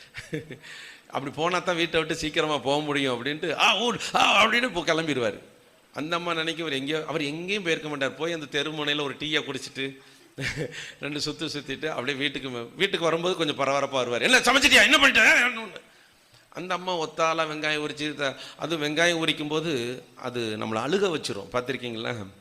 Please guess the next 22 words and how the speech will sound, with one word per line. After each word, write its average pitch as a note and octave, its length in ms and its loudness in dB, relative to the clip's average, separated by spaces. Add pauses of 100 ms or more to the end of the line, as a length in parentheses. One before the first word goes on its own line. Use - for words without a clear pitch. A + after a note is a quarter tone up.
(240)
வெங்காயம் C#3+ 300 -2
உரிக்கும் C#3 200 -4
போது C3+ 140 -2
என்ன C3+ 80 -4
செய்யும்? C#3 400 -8 (760)
அழுக E3 420 -4
வச்சிரும். - 320 -12 (380)
So, - 180 -4 (560)
எப்பொழுதுமே A3 840 0
நம்முடைய F3 320 0
மனைவிக்கு D#3+ 1040 -6 (400)
நாம E3 300 -4
கொஞ்சம், D3+ 580 -4
அதை A#2+ 200 -2
பத்தி D3+ 220 -2
அடுத்து C#3 320 2
பேசுவோம். C#3 640 0
நான் C#3 120 -2
இதை C3+ 180 -2
ஏன் G3 140 0
சொல்ல D3+ 400 0
வரேன்னா, B2+ 380 0